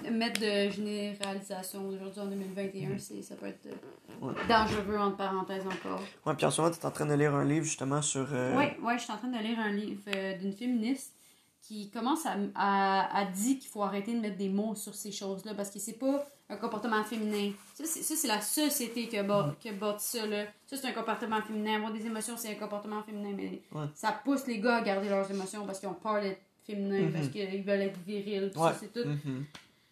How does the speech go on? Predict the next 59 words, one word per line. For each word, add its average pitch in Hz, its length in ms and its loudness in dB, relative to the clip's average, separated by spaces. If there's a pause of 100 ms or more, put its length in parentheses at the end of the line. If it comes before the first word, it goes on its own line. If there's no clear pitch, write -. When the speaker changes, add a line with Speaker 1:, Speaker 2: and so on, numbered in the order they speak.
(300)
Speaker 1:
Fait 226 120 -10
que - 40 -8
ça, 330 100 0
faut 285 120 0
faire 247 140 4
attention 240 400 4
un 269 60 10
petit - 140 -4
peu 254 60 -4
avec 233 260 0
ça. 233 260 -2
Speaker 2:
Mais 269 80 6
je - 120 4
pense 240 240 6
que 208 160 4
Speaker 1:
Je 208 60 4 (180)
Speaker 2:
sur, 208 180 4
sur, 185 340 2
sur - 240 0
ça, - 280 4
excuse 180 480 2
de, 151 100 0 (160)
de 143 140 0
t'arrêter 139 400 2
là-dessus, 160 480 4
Speaker 1:
Yeah. 226 180 0 (260)
Speaker 2:
selon 220 380 10
moi, 185 380 6 (520)
une 156 160 -6
femme 156 640 4 (140)
a 147 80 4
plus 185 540 4 (640)
tendance 190 680 10
Speaker 1:
Tendance 208 100 0
Speaker 2:
ou 196 160 10
Speaker 1:
à, 214 180 8
Speaker 2:
a 202 40 4
Speaker 1:
parce 202 140 10
Speaker 2:
plus 226 180 10
Speaker 1:
que 240 60 6
Speaker 2:
de 180 40 12 (140)
pourcentage 208 800 12
Speaker 1:
les - 20 0
Speaker 2:
de 165 120 10
Speaker 1:
hormones, 226 140 8
Speaker 2:
chances 190 400 10
Speaker 1:
oui. - 60 0
Speaker 2:
de, 156 100 6
exact, 151 600 8
Speaker 1:
Mais 156 60 2
Speaker 2:
avec 147 140 4
Speaker 1:
faut 165 100 6
Speaker 2:
des - 20 -
Speaker 1:
juste 165 140 12
Speaker 2:
hormones, 165 120 8
Speaker 1:
arrêter 165 260 12
Speaker 2:
la - 60 -
Speaker 1:
de - 60 6
mettre - 100 6